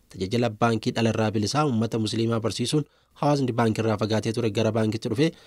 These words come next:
guddina dinagdee biyyaa keessatti gahee isaa akka ba'u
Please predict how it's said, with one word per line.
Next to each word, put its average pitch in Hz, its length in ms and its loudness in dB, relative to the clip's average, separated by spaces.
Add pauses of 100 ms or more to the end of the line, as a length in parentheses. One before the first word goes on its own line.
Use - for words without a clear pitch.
(160)
guddina 113 280 0
dinagdee 110 360 2
biyyaa 110 240 4
keessatti 120 520 -4 (340)
gahee 139 200 4
isaa 120 220 0
akka 113 200 -2
ba'u 113 160 0